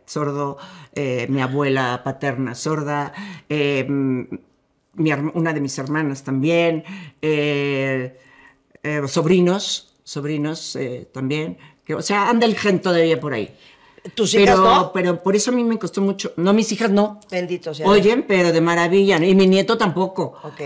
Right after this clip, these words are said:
Speaker 1: O sea, ya aquí como que ya se parte un poquito el gen. Y bueno, pues, e-, esa parte mía, tímida, tal vez era por, por no escuchar, ¿no? Era yo muy interior. Entonces yo no,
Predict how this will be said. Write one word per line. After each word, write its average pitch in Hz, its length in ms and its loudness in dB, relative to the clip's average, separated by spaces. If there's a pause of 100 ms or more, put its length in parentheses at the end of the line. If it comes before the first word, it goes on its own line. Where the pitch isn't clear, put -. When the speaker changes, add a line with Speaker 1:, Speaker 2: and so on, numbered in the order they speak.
Speaker 1:
O 160 60 -4
sea, 170 200 2
ya 180 220 4
aquí 180 200 -2
como 175 320 0
que 156 160 -4
ya 165 240 0
se 165 160 -8
parte 165 380 -4
un 151 80 -2
poquito 165 380 -6
el 160 80 -4
gen. 170 300 -2 (400)
Y 277 100 8
bueno, 302 280 4
pues, 233 320 2
e-, 247 260 4
esa 254 300 0
parte 269 300 -2
mía, 240 420 2
tímida, 170 600 0 (420)
tal 202 160 6
vez 196 340 2
era 185 260 2
por, 151 300 -4
por - 280 -4
no 165 80 0
escuchar, 160 600 -2
¿no? 147 200 0
Era 151 220 0
yo 151 220 -2
muy 151 240 0
interior. 160 720 0 (480)
Entonces 196 540 4
yo 196 140 4
no, 185 600 2